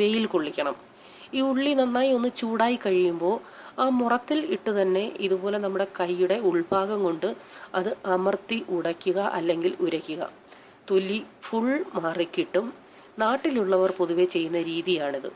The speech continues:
മുറവും വെയിലും ഒക്കെ ഉള്ളവർക്കും ഇത് ചെയ്യാൻ സൗകര്യമുള്ളവർക്കും ഇത് ചെയ്യാം. ഞാൻ ചെയ്യുന്നത് ടൈം ഉള്ളപ്പോഴൊക്കെ കുറേ കൂടുതൽ വെളുത്തുള്ളി വെള്ളത്തിലിട്ടൊന്ന്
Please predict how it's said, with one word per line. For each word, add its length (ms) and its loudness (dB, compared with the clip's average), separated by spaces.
മുറവും 400 2
വെയിലും 320 4
ഒക്കെ 220 -2
ഉള്ളവർക്കും 440 -2
ഇത് 180 -4
ചെയ്യാൻ 240 2
സൗകര്യമുള്ളവർക്കും 920 0
ഇത് 100 -2
ചെയ്യാം. 380 -2
ഞാൻ 140 2
ചെയ്യുന്നത് 360 2
ടൈം 240 0
ഉള്ളപ്പോഴൊക്കെ 460 -2
കുറേ 120 -2
കൂടുതൽ 340 -2
വെളുത്തുള്ളി 460 0
വെള്ളത്തിലിട്ടൊന്ന് 680 2